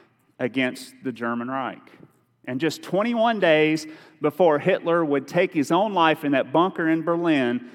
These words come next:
Dietrich Bonhoeffer was hanged in a concentration camp. Distorted ideas of faith patriotism last here today. You know, all,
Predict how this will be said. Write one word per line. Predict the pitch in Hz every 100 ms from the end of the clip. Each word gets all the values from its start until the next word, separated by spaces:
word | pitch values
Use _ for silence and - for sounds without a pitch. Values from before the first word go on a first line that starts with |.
| - -
Dietrich | 175 196 143 147
Bonhoeffer | 175 170 147 143 - 131
was | 135 127
hanged | 160 170 131 98 87 - - _ _ _ _ _ _ -
in | 131
a | 127
concentration | 139 135 - 117 143 139 139 117
camp. | - 101 95 - _ _ _ _ _ _ _ _ _ _ _ _ _ _ _ _ _ _ _ _ -
Distorted | 147 - 202 202 190
ideas | 180 175 190 180 -
of | 147
faith | - 185 185 185 -
patriotism | 180 180 - 160 156 143 139 131 - - -
last | 151 160 165 -
here | 175 165
today. | 160 151 160 135 104 - -
You | 175
know, | 175
all, | - 196 247 247 233